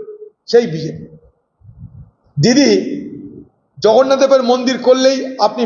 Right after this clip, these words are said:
পার পেয়ে যাবেন, এমন ভাবনা দ্বারা প্রভাবিত হবেন না।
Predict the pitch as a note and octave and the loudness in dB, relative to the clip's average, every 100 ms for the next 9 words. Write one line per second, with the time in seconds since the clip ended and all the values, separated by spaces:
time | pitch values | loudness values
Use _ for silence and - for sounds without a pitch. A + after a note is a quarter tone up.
0 | A3 A3 A3 A#3 A3+ A3 G#3+ G#3 - - | 0 0 2 2 4 4 2 0 -6 -16
1 | - _ _ _ F#3+ G3+ A3+ - G3+ F#3+ | -20 _ _ _ -2 0 0 0 0 2
2 | G#3 G#3 G3+ G3 F3+ F#3 F3+ E3 E3 D#3+ | 2 2 2 4 2 2 0 2 0 0
3 | F3+ C#3 - | 0 -2 -8